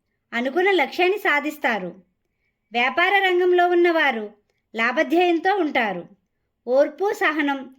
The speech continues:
మరియు బాధ్యతగా ముందుకు సాగవలసిన సమయం. అనుకున్న లాభాలు గణిస్తారు. వ్యాపార ప్రదేశాలలో లక్ష్మీ గణపతి యంత్రాన్ని పెట్టండి.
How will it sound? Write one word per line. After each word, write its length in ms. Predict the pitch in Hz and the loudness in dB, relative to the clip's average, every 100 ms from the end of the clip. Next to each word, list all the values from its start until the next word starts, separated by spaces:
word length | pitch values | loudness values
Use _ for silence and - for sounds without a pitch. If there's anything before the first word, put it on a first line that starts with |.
| _ _ | _ _
మరియు 500 | 269 277 262 240 226 - _ - | -4 -2 0 -2 -4 -14 _ -8
బాధ్యతగా 540 | 240 247 302 320 359 | -4 -2 0 2 2
ముందుకు 380 | 381 330 311 339 | 2 0 0 -2
సాగవలసిన 640 | 370 330 302 311 302 339 403 | -2 -2 0 -2 0 0 0
సమయం. 560 | 392 262 220 165 - _ _ _ _ _ 226 | -2 -2 -4 -6 -12 _ _ _ _ _ -8
అనుకున్న 420 | 254 269 381 403 | -6 0 2 2
లాభాలు 480 | 349 285 285 359 392 | 2 0 0 -2 0
గణిస్తారు. 680 | 320 294 302 254 196 185 - _ _ - | -2 -2 -4 -4 -4 -8 -14 _ _ -6
వ్యాపార 460 | 240 254 262 349 392 | 0 2 4 4 4
ప్రదేశాలలో 920 | 381 285 302 330 320 302 277 233 202 - _ _ 254 | 2 2 4 4 2 2 2 2 0 -8 _ _ -2
లక్ష్మీ 400 | 247 320 370 349 | 0 4 6 6
గణపతి 380 | 339 339 339 | 4 4 6
యంత్రాన్ని 440 | 330 320 320 330 381 | 4 4 2 4 4
పెట్టండి. 600 | 359 - 277 226 170 | 4 4 0 0 -4